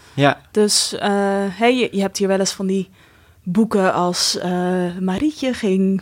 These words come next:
Speaker 2: naar het strand en het ging regenen. En dat
Speaker 1: Ja.
Speaker 2: is dan het hele verhaal,
Speaker 1: Ja.
Speaker 2: weet je wel. Of, eh, we gingen naar het bos om, eh,
Speaker 1: Een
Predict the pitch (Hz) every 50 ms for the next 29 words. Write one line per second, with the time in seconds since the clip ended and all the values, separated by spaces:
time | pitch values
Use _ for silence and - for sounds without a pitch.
0 | - - 202 180 185 165 160 - - - - 196 185 170 175 180 - 233 - 190
1 | 190 190 190 - - 190 180 180 180 180 - 170 170 - 170 160 175 175 - -
2 | - - - 294 247 - 180 190 139 135 120 226 196 180 190 185 185 180 185 185
3 | 170 170 180 - - 185 185 175 170 165 170 175 170 - - - - 202 190 190
4 | 185 - - 190 175 - - - 196 - - 185 185 180 180 202 - 214 214 214
5 | 214 196 180 170 185 240 254 247 - - - - 202 202 196 190 196 185 - -
6 | 190 185 185 180 190 190 185 185 196 196